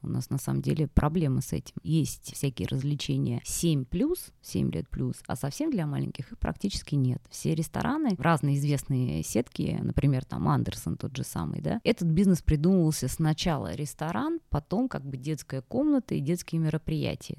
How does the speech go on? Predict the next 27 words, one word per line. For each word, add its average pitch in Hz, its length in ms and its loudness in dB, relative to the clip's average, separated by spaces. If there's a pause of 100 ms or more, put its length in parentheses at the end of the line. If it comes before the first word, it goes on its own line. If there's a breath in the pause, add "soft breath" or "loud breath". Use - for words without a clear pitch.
(120)
Но 165 160 8
вот 165 260 4 (240)
изначально 170 680 6
продумать 143 760 0 (100)
заведение, 143 720 2
в - 80 -8
котором 117 460 0
будет 127 260 2
всё - 360 2
для 120 160 0
детей, 123 460 -4
и - 120 -6
вокруг 123 420 -4
этого 117 240 -8
уже 131 200 -10
делать 113 260 -10
всё 123 180 -8
остальное, 226 560 -2
этого, 160 320 0
наверное, 151 480 2
нет. 127 340 -6 (180)
И 127 520 2
всё 135 180 -4
не 131 200 0
так - 260 -10
сильно 156 440 4
устарело. 196 640 2